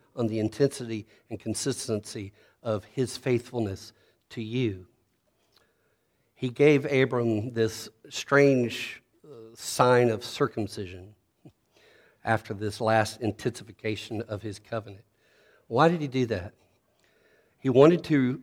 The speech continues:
give him a reminder, a daily reminder, that God had marked him to be the father of nations.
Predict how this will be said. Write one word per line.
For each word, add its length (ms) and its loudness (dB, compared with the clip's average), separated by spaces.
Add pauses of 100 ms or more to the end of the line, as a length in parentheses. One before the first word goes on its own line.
(140)
give 240 2
him 340 2
a 120 2
reminder, 920 4
a 140 4
daily 800 0 (240)
reminder, 800 -2 (560)
that 220 -12
God 280 6
had 240 -2
marked 500 2
him 440 6 (480)
to 100 -8
be 340 -2
the 100 -8
father 640 4 (420)
of 160 -8
nations. 880 0